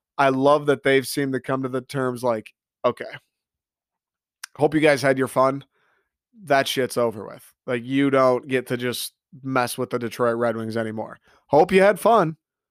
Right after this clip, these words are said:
Yeah, hope it was good. Fucking, it's over, though. It's done now. It, that doesn't happen. You, you punch one of us, hit us in the back, you board us, you make a sneaky play. We're gonna get in your fucking face and let you know that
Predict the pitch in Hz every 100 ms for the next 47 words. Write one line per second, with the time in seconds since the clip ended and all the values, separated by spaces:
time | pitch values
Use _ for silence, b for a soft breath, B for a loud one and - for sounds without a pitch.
0 | _ 139 139 151 - 151 170 185 180 160
1 | 175 165 123 123 _ _ - 147 139 135
2 | 131 139 131 139 123 107 107 - 120 _
3 | _ - 139 123 139 127 107 101 - _
4 | _ _ _ - 151 143 147 143 131 -
5 | 147 135 131 127 113 - - _ 131 131
6 | 139 135 123 101 - 147 165 165 160 160
7 | 160 160 156 - b b 139 147 139 147
8 | 135 127 135 147 143 135 120 123 139 147
9 | 143 143 - 127 135 135 127 113 - 139
10 | 135 139 120 135 135 143 143 b b b
11 | _ 139 156 165 147 151 147 120 - -
12 | 151 - 123 - - 135 139 - 131 131
13 | 123 120 127 127 123 113